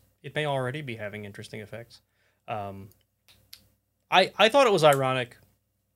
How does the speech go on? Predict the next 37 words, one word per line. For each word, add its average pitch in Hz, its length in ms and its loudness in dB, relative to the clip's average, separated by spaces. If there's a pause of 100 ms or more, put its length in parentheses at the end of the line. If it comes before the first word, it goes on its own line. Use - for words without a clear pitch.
(460)
to 160 100 -6
hear 165 220 2
on 151 80 0
the 143 60 -2
news 143 340 -2
that 127 120 -6
they're 127 100 -4
pushing 139 340 -6
for, 110 400 -12 (540)
you 131 80 -10
know, 117 40 -8
this 110 160 -10
legislature 117 520 -8
that 104 160 -14
says 104 400 -10 (200)
chip - 160 -12
manufacturing 117 560 -8
has 113 120 -12
to - 80 -20
be 123 40 -12
brought 117 220 -8
back 113 160 -10
into 113 140 -12
the 107 80 -14
U 110 160 -10
S. 113 200 -10
And 139 120 -6
then 151 80 0
it's 151 120 -4
like, 147 200 4
"Oh, 226 160 4
it 139 100 -4
passed. 190 380 0
Holy 214 180 -8
shit, 175 260 -8
it 117 120 -20
passed. - 500 -16